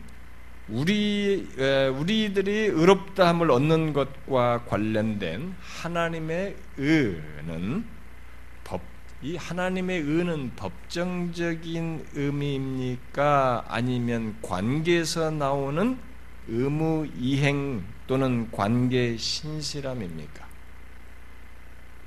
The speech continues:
헷갈리죠, 이제?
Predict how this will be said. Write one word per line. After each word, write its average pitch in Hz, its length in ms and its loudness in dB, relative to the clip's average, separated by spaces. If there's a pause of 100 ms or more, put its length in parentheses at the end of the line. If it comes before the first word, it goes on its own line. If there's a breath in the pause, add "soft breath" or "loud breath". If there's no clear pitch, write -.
(3500)
헷갈리죠, 71 440 -10
이제? 87 340 -8